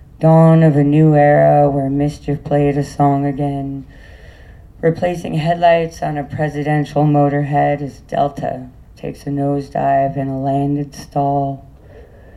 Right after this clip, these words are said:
The news still has nothing to say. But the work here to be claimed, published past pen okays with pictorial aid.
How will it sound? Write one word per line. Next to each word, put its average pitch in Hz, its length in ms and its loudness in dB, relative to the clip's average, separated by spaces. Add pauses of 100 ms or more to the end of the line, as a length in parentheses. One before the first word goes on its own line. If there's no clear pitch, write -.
(500)
The 143 140 2
news 151 760 0 (100)
still 156 480 -2
has 139 320 -4
nothing 139 480 -4
to 135 80 -8
say. 139 640 -8 (1600)
But 160 160 2
the 165 120 2
work 170 280 2
here 175 360 0
to 175 100 -6
be 147 160 2
claimed, 165 840 -2
published 165 560 0
past 160 580 -6
pen 170 280 -6
okays 143 800 -4 (960)
with 151 200 -4
pictorial 147 680 0
aid. 143 360 -6